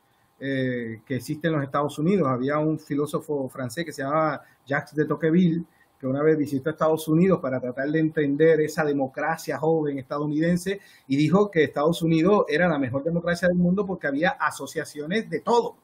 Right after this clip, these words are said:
Y que, y esa libertad de asociación, pues, hacía como una democracia, vamos a decirlo así, un poquito al estilo griego, ¿no? De la democracia directa. Eh, pero, pero sí,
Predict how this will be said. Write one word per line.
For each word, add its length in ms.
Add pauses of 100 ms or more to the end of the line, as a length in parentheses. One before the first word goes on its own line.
(560)
Y 480
que, 600
y 140
esa 220
libertad 480
de 60
asociación, 720
pues, 160
hacía 360
como 240
una 160
democracia, 800 (240)
vamos 200
a 20
decirlo 180
así, 180
un 80
poquito 300
al 80
estilo 340
griego, 440
¿no? 260 (320)
De 80
la 100
democracia 460
directa. 540 (320)
Eh, 720
pero, 600
pero 240
sí, 320